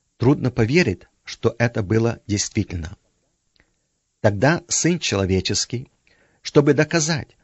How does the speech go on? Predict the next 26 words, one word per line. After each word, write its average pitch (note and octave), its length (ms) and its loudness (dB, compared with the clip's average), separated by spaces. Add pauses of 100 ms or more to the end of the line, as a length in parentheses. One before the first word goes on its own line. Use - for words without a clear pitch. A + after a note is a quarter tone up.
(180)
что - 280 -2 (100)
Он C#3 220 0
был G#2+ 160 2
тем F3+ 400 -2
же F#2+ 140 -4
самым D#3 540 -2
Иисусом, - 640 -4 (580)
которого D3+ 500 0
они G#2+ 240 0
взяли, F#2 500 -2 (580)
взял F3 400 0
кусок - 540 -4 (140)
печеной G#2+ 500 -2
рыбы G2 420 -2 (640)
и B2+ 100 4
сотового G#2 640 0
мёда G#2 440 0 (400)
и B2 60 2
ел A#2 320 2
пред C3 280 -6
ними. F2+ 320 -2 (1200)
Тогда A2+ 580 2
опять C#3 460 0
два B2+ 320 -2
из - 360 -2
Имауса A2 680 -2